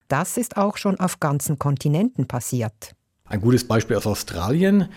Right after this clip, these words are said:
Speaker 2: Dieser Kontinent war quasi ohne Unterbrechung für die letzten hundert Millionen Jahre isoliert und entsprechend haben sich ganz einzigartige Tiere dort ausgebildet, wie zum Beispiel das Schnabeltier,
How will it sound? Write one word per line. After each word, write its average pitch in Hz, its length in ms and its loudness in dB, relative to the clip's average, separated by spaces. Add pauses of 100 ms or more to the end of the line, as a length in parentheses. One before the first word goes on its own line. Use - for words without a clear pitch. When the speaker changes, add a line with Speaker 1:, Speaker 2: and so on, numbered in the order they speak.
(180)
Speaker 2:
Dieser 120 240 4
Kontinent 120 560 2
war 110 260 2 (220)
quasi 123 480 0
ohne 120 240 2
Unterbrechung 123 800 0 (180)
für - 100 -18
die 113 100 0
letzten 117 520 0
hundert 127 320 4
Millionen 110 380 4
Jahre 104 420 -2
isoliert 107 760 0
und 123 120 0
entsprechend 127 460 -2
haben 123 160 0
sich 123 140 -2
ganz 120 340 -4
einzigartige 120 1080 0 (340)
Tiere 143 260 4
dort 113 220 0
ausgebildet, 117 640 2
wie 110 140 -2
zum - 180 -2
Beispiel 104 280 0
das 101 140 0
Schnabeltier, 107 800 0